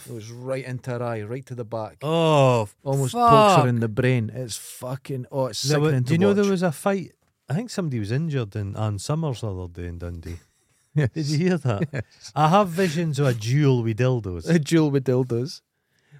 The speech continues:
Speaker 1: But you
Speaker 2: The
Speaker 1: think
Speaker 2: flashing blade.
Speaker 1: you would keep, like, a safety
Speaker 2: Zorro.
Speaker 1: dildo, you know, a heavy one under it,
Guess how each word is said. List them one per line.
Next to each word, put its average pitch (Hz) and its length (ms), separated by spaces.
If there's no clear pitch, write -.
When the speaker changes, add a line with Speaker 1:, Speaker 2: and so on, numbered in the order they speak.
Speaker 1:
But 170 100
you 170 120
Speaker 2:
The 143 60
Speaker 1:
think - 120
Speaker 2:
flashing 139 400
blade. 113 500
Speaker 1:
you 135 140
would 151 200
keep, 202 320
like, 160 180
a 127 60
safety 143 280
Speaker 2:
Zorro. 107 80
Speaker 1:
dildo, 104 240
you 107 80
know, 120 100
a 113 60
heavy 139 260
one 113 240
under 110 320
it, 98 100